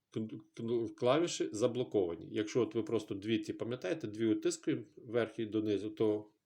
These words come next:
блокується у нас екранчик. Якщо виставимо нуль нуль один,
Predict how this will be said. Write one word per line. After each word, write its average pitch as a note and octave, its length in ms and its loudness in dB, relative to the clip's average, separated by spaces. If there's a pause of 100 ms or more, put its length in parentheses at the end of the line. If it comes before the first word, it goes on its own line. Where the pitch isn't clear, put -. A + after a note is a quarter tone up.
блокується A#2 760 0 (120)
у A2 80 -8
нас A2 340 -4
екранчик. G#2+ 500 0 (480)
Якщо C3 260 6
виставимо C3+ 540 6
нуль B2+ 200 4
нуль B2 240 4
один, F3+ 260 4